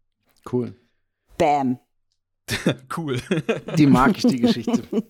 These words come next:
Speaker 3: Ja, vor allem, weil sie so viel offen lässt, weil, äh, worüber wir jetzt auch gar nicht so viel gesprochen haben, ist ja tatsächlich,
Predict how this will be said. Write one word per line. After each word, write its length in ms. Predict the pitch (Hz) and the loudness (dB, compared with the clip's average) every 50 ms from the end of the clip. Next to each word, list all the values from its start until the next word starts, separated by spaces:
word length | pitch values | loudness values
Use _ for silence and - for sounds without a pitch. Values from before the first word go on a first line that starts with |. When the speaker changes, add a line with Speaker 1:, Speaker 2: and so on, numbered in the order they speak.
| - - 226 - - - 233 233 - _ - 247 247 190 139 | -4 -6 -6 -6 -4 -4 -4 -4 -4 _ -2 -2 -2 -2 0
Speaker 3:
Ja, 240 | 139 156 240 240 - | 0 2 2 2 2
vor 100 | - 147 | 0 -2
allem, 100 | 147 147 | -4 -4
weil 80 | 165 160 | -6 -6
sie 60 | 156 | -6
so 140 | 147 165 160 | -8 -10 -10
viel 160 | - 170 160 | -8 -6 -6
offen 220 | 156 202 202 254 208 | -4 -4 -4 -4 -4
lässt, 280 | 147 113 104 - - - | -4 -4 -4 -6 -4 -2
weil, 200 | 123 113 113 117 117 113 117 117 123 123 120 120 120 120 123 120 | -2 -2 -2 -2 -4 -6 -8 -8 -8 -8 -8 -8 -10 -12 -14 -14
äh, 60 | - | -12
worüber 680 | 127 123 123 120 120 120 117 123 120 135 135 131 123 | -10 -10 -10 -10 -10 -12 -12 -10 -6 -4 -4 -4 -2
wir 180 | 139 170 190 185 | -2 -2 0 0
jetzt 140 | 160 151 - | -2 -4 -8
auch 100 | - 131 | -10 -10
gar 100 | - 147 | -8 -8
nicht 120 | 143 139 131 | -10 -10 -14
so 60 | 131 | -16
viel 100 | - 147 | -18 -16
gesprochen 300 | 131 127 - 160 135 139 | -14 -8 -6 -6 -4 -4
haben, 100 | 131 123 | -6 -8
ist 80 | 123 - | -8 -8
ja 60 | 131 | -8
tatsächlich, 800 | 110 120 - - 139 127 - 143 135 131 - - - - - - | -10 -10 -8 -8 -8 -8 -6 -8 -8 -8 -10 -14 -20 -20 -20 -20